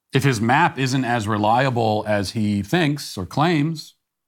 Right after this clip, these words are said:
well, it's better than no map at all. Because if you're completely lost,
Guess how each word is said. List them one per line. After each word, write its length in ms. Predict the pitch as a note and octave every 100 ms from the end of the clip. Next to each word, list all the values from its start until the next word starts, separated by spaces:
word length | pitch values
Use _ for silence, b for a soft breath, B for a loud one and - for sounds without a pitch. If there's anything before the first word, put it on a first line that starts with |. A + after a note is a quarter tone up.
| _ _ _ _ _
well, 100 | A#2
it's 80 | G2+
better 280 | - C3 C3+
than 160 | A2+
no 180 | G2+ A#2+
map 280 | A2+ A#2 A#2+
at 80 | F2+
all. 420 | G2+ D#3+ B2+ E3+ _ _ _ _ _ _ _ _ _ _ _ _ _ _ _ _ _ _ _ -
Because 220 | C3+ A#2+
if 100 | A#2
you're 120 | B2+
completely 600 | C3 A2 - E3 C#3 A2+
lost, 800 | G2+ A#2+ D3+ A#2+ D3+ - -